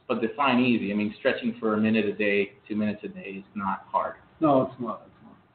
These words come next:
Speaker 2: not. Uh, like, I mean, doing all the push-ups and sit-ups I do, it's actually not hard. But in my, I've, I've learned over, like, I'm at, like, ninety some odd days,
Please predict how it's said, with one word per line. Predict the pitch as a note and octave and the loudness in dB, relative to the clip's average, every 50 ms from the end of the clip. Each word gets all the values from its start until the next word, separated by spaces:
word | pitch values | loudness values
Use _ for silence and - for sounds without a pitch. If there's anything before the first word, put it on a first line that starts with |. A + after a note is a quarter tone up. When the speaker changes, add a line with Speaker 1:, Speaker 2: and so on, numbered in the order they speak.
| _ _ _ _ _ _ - | _ _ _ _ _ _ -2
Speaker 2:
not. | B2 B2 | 0 2
Uh, | |
like, | B2 C#3 C#3+ C3+ C#3 D#3+ | 4 4 4 4 4 4
I | D#3 D#3 D#3 D#3 | 2 2 2 2
mean, | D3+ D3+ D3+ C#3+ | 2 2 4 4
doing | C#3 D3 D3 C#3+ | 4 4 4 4
all | C#3 C#3+ C#3 - C3 | 4 2 2 2 -2
the | B2+ B2+ - | -6 -6 -6
push-ups | - - C3+ C3 C3+ D3+ D#3 C#3+ D#3 - | -4 -4 -4 -2 0 -2 -2 -4 -4 -8
and | C3 A#2+ - | -10 -8 -6
sit-ups | C#3+ C3+ C3+ C3+ C3+ C3+ | -2 -2 -2 -2 -4 -4
I | C3+ B2+ B2 | -6 -4 -4
do, | B2+ B2+ B2+ C3 B2 | -4 -4 -4 -4 -4
it's | A#2+ - - - - | -6 -8 -8 -6 -4
actually | D#3 D#3 - - D3 B2 | -4 -4 -2 0 2 2
not | B2 B2+ B2 A#2 - - | 4 4 2 0 -2 -4
hard. | - - B2+ C3+ C3 A2 G2+ - - - - - _ _ _ _ _ _ _ _ - | -4 0 2 4 4 4 2 0 -4 -8 -14 -18 _ _ _ _ _ _ _ _ -4
But | B2+ B2+ | 0 0
in | C3 C3 B2+ B2 A#2+ | 2 2 2 2 2
my, | A#2 A#2 A#2 A#2+ A#2+ - - | 0 -2 -2 -4 -6 -8 -8
I've, | B2+ A#2 A2+ A2 A2 - - C3+ | -8 -6 -6 -8 -10 -10 -8 -6
I've | B2+ A2+ A2 | -6 -4 -2
learned | A#2 A#2+ B2+ D3 D3+ C#3+ C3 A#2+ | 0 2 2 4 4 4 4 2
over, | B2 A#2+ A2 A#2 A#2 A#2 | 2 0 0 0 -2 -2
like, | A2+ A2 - - | -4 -6 -8 -10
I'm | A#2+ A#2+ | -12 -12
at, | A#2 A#2 - A2+ | -14 -14 -14 -18
like, | A2 G#2 G#2 | -20 -16 -12
ninety | A2+ A#2 A#2+ A#2+ A#2+ B2 B2 B2 | -10 -8 -8 -8 -8 -8 -10 -12
some | B2 A#2+ A#2+ | -8 -4 -4
odd | A#2+ A#2+ - A#2+ | -4 -4 -4 -6
days, | A#2 A#2+ C3 D3+ | -8 -8 -8 -8